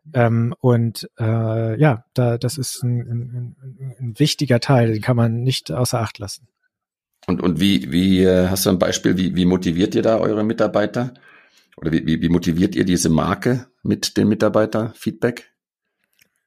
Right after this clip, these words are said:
Speaker 1: Also wir haben ja, also es gibt gewisse, gewisse Benefits, äh, die wir vielleicht auch, äh, darüber hinausgehen, was halt andere Firmen anbieten,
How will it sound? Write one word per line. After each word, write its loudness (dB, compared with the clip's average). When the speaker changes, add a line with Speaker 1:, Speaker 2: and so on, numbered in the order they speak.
Speaker 1:
Also 2
wir -4
haben 0
ja, 0
also -2
es -4
gibt -6
gewisse, 2
gewisse 0
Benefits, 0
äh, 0
die -2
wir 4
vielleicht 0
auch, -2
äh, -6
darüber 2
hinausgehen, 2
was 0
halt 0
andere 0
Firmen 0
anbieten, 0